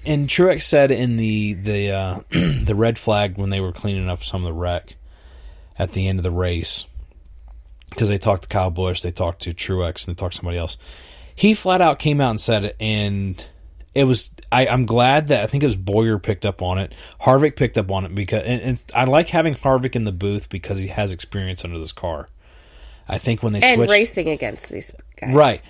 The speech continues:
Speaker 1: I th-, but I, just comparing Harvick and Bowyer, I think what put Harvick, uh, put Bowyer at a disadvantage was he has not raced in this car.
Speaker 2: Mm-hmm.
Speaker 1: And going around the lap,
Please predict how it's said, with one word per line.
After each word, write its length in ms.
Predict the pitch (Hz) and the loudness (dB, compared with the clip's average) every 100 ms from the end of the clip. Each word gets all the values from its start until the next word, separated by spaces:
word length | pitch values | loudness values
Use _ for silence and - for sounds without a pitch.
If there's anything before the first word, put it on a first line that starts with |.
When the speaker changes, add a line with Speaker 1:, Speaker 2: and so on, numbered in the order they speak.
| - | -4
Speaker 1:
I 160 | 113 | -2
th-, 180 | - - - | -2 -6 -4
but 360 | 131 156 143 | 6 6 6
I, 200 | 135 139 | 2 -2
just 340 | 139 131 156 - | -2 2 2 2
comparing 360 | 160 143 151 | 0 2 0
Harvick 360 | 120 127 120 120 | 2 0 0 0
and 120 | 107 | -2
Bowyer, 260 | 101 107 98 | 0 0 0
I 120 | 92 | -2
think 280 | - 131 - | -2 -4 -2
what 240 | 123 - | -4 -2
put 160 | - - | -4 -6
Harvick, 520 | - 123 123 120 123 | -2 2 2 2 0
uh, 120 | 113 107 | -2 -2
put 200 | 120 110 | -2 -4
Bowyer 320 | 101 117 113 | 0 0 0
at 200 | 92 104 | -2 -4
a 20 | |
disadvantage 720 | 92 110 107 95 101 101 101 | -2 -4 -4 -4 -4 -4 -6
was 260 | 98 98 95 | -6 -4 -4
he 80 | 107 | -4
has 160 | 95 90 | -4 -4
not 260 | 101 101 | -4 -4
raced 300 | 98 98 90 | -4 -4 -4
in 100 | 95 | -8
this 140 | 87 - | -8 -8
car. 340 | - 82 - | -6 -6 -6
Speaker 2:
Mm-hmm. 280 | - 196 165 175 - - | -6 -6 -6 -10 -18 -12
Speaker 1:
And 500 | - 131 123 117 120 | -2 0 2 0 -2
going 240 | 143 190 202 | 4 4 4
around 240 | 165 165 | 2 2
the 80 | 151 | 2
lap, 420 | 120 135 131 131 | 0 0 -2 -4